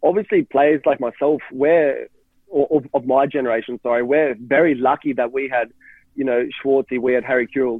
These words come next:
Dukes, we had all these players who went over and paved, paved the way in Europe for us to get over there in the first place. And I think the reputation of Australian players is, is, is always good because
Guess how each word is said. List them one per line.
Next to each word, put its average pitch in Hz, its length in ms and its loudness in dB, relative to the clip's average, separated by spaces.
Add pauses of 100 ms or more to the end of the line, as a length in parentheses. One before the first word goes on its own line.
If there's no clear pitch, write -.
(140)
Dukes, 131 340 -2
we 131 120 0
had 135 140 0
all 175 180 2
these 156 220 2
players 135 320 0
who 139 80 -6
went 131 180 -2
over 131 160 -2
and 120 120 -6
paved, 135 320 0 (220)
paved 143 220 -2
the 135 80 -4
way 127 280 0
in 135 200 -6
Europe 139 260 -2 (160)
for 151 240 4
us 123 220 0 (500)
to 151 60 -4
get 131 160 0
over 139 220 2
there 131 180 0
in 123 60 -4
the 127 60 -6
first 135 280 -4
place. 110 260 -6 (420)
And 127 540 -2
I 131 100 0
think 156 300 -4 (220)
the 123 160 -4
reputation 151 720 -2
of 131 80 -6
Australian 127 400 -4
players 127 500 -2
is, 120 260 -6 (520)
is, 139 160 0 (160)
is - 180 -4
always 160 420 0
good 120 240 -4
because 135 300 -4